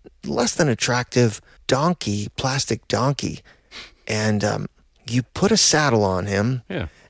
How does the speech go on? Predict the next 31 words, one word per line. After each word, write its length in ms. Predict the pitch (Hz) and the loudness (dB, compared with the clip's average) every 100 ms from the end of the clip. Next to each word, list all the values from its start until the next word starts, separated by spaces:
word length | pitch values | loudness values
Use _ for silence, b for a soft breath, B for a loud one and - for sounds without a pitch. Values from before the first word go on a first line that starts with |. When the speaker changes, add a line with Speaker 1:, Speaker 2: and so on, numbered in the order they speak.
| _ - | _ -4
Speaker 1:
and 420 | 107 110 107 - _ _ _ | -2 -2 -4 -10 _ _ _
I 100 | 110 | -4
guess 320 | 110 139 165 156 | 0 2 2 0
you 80 | |
hit 160 | 113 127 | 2 2
a 60 | 113 | 4
switch 460 | - 104 117 - | 2 4 2 2
or 60 | 92 | 0
wind 360 | 92 101 113 | 2 2 4
him 140 | 104 98 | 2 2
up 220 | 107 - | 0 -2
or 80 | - | -4
something, 520 | - 113 123 95 95 B B B B | -2 0 -2 -2 -4 B B B B
and 160 | - 113 | -2 2
then 240 | 135 131 - _ _ _ - | 4 2 -2 _ _ _ -12
you 220 | 135 139 | 0 4
have 120 | 156 - | 4 2
to, 360 | 135 123 117 - - _ _ _ _ _ - | 2 4 2 -2 -18 _ _ _ _ _ -10
between, 680 | 123 - - 147 139 127 120 | -8 -4 0 2 4 2 -2
you 140 | 117 123 | -2 2
know, 180 | 101 | 2
turns 640 | 107 - 120 127 123 117 - | 0 0 2 2 2 0 0
with 160 | 107 | 0
the 120 | - | 2
other 180 | 110 110 | 0 0
people 380 | - 120 - 104 | -4 -4 0 2
in 120 | 101 | 2
the 80 | - | -2
game, 360 | - 110 135 98 | -2 0 2 2
I 60 | |
suppose, 400 | 95 - 107 104 | 0 0 2 0